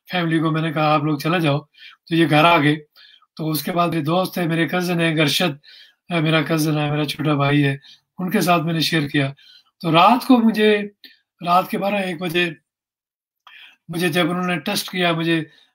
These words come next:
मेरे nasal स्वैब भी लिया और उसके बाद उन्होंने मुझे, अ, सीटी स्कैन के लिए भेजा रात एक दो बजे।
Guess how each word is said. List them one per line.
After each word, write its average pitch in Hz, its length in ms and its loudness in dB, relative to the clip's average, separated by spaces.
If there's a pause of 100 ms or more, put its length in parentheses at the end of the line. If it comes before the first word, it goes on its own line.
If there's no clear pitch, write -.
(120)
मेरे 170 140 -2
nasal 170 320 0
स्वैब 180 420 2
भी 175 100 -4
लिया 156 440 2 (520)
और 175 100 -2
उसके 170 220 -2
बाद 170 280 2
उन्होंने 165 300 -2
मुझे, 151 540 2 (880)
अ, 156 480 0
सीटी 226 600 2
स्कैन 180 420 0
के 170 60 -4
लिए 156 160 4
भेजा 127 340 -10 (800)
रात 160 340 4 (120)
एक 185 160 -2
दो 160 180 2
बजे। 123 280 0